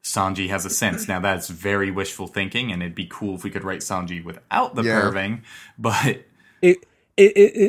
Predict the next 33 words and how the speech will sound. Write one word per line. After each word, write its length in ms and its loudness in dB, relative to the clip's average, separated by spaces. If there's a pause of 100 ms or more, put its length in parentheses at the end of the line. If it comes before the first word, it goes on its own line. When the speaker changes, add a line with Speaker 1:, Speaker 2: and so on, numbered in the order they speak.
Speaker 3:
it 100 2
does 280 4
two 220 0
things. 360 -4
Both, 260 6
it 100 0
would 220 0
be 280 -2
obviously, 680 -4 (640)
uh, 300 -8
I, 180 -4
consistent 720 -2
with 140 -6
his 180 -8
character, 480 -2
Speaker 1:
Yeah. 160 -8
Speaker 3:
but 140 -6
also, 720 -4 (300)
it 120 -4
also 280 0
wouldn't 440 -2
be, 120 0
cons-, 380 -6
it 140 6
would 160 4
be, 680 4 (640)
so 240 6
the 160 4
way 220 8
I'd 120 4
say 200 2
it, 80 2
like, 220 -4